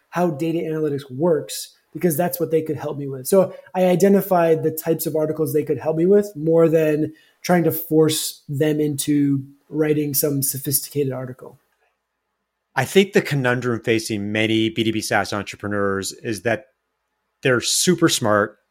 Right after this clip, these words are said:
Speaker 2: They know their product inside out and they want to communicate that to the world, but it takes time and effort to do that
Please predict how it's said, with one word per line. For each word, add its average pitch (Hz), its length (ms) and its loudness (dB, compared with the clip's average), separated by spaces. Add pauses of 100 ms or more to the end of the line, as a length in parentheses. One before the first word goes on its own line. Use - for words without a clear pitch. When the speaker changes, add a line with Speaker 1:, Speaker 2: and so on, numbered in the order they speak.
(120)
Speaker 2:
They 131 300 0
know 127 240 4
their 127 320 4 (300)
product 113 420 2
inside 101 380 0
out 98 260 -2
and 113 160 -4
they 117 80 2
want 117 240 0
to 117 60 -2
communicate 110 540 -4
that 104 200 -2
to 104 60 -12
the 95 100 -12
world, 107 600 2 (160)
but 120 380 0 (460)
it 139 120 -8
takes 143 260 -2
time 139 300 0
and 120 160 -6
effort 117 400 -2
to 127 100 -6
do 120 300 -6
that 110 340 0